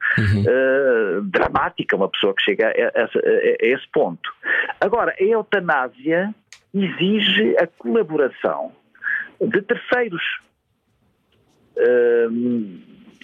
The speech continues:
Speaker 2: designadamente do médico ou de outra, de outra, de outras pessoas
Speaker 1: Sim.
Speaker 2: liga-, ligadas à saúde. Eh, e, portanto, eh, eh, uma coisa é a morte morrendo, outra coisa é a morte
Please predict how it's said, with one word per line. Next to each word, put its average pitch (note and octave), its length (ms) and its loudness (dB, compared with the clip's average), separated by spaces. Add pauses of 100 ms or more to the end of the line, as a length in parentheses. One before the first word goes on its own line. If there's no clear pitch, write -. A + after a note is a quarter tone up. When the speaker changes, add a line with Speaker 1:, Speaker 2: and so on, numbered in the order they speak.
(480)
Speaker 2:
designadamente G#3+ 580 0
do D#3 140 -4
médico E3+ 540 0
ou A2+ 80 2
de A2 80 -2
outra, A#2 260 -2
de A#2+ 260 0
outra, B2 220 0
de A2 340 2
outras - 200 -2
pessoas - 300 -2
Speaker 1:
Sim. D#3 120 0
Speaker 2:
liga-, F2 200 -2
ligadas E3 440 0
à F#3+ 120 0
saúde. G#3 560 0 (580)
Eh, A2 260 2
e, - 80 0
portanto, G3+ 800 -2
eh, C#3+ 640 2 (760)
eh, A2 40 4
uma D3+ 280 2
coisa C3 640 0 (160)
é B2 240 4
a A2 60 0
morte E3 580 -2
morrendo, C#3 840 0 (880)
outra C3+ 300 0
coisa F3+ 460 0
é F#3 280 2
a - 20 -4
morte C#3+ 600 -2